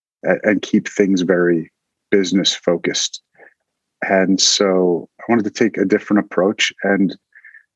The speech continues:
I do two things, actually. Every Friday on LinkedIn, I have a post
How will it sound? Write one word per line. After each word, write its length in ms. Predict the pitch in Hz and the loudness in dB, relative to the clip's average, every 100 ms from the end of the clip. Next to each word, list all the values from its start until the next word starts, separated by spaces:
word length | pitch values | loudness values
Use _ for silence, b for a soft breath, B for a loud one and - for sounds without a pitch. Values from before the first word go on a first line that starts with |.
| _ _ _ - | _ _ _ -2
I 60 | |
do 120 | 120 147 | 2 4
two 220 | - 135 | 4 2
things, 300 | - 98 95 | 2 2 2
actually. 380 | 90 - 92 80 | 2 2 0 2
Every 200 | 104 131 | 2 2
Friday 480 | - - 101 95 120 | 0 2 2 4 2
on 140 | 110 | 2
LinkedIn, 520 | 104 107 101 95 95 110 _ _ _ _ _ - | 0 -2 0 -2 -2 -8 _ _ _ _ _ -2
I 140 | 95 | 0
have 440 | 92 104 95 95 90 - | 2 2 2 2 -2 -6
a 460 | 101 98 92 87 80 - _ _ _ _ | 0 2 2 0 -4 -14 _ _ _ _
post 360 | - 113 - - | 0 2 2 -4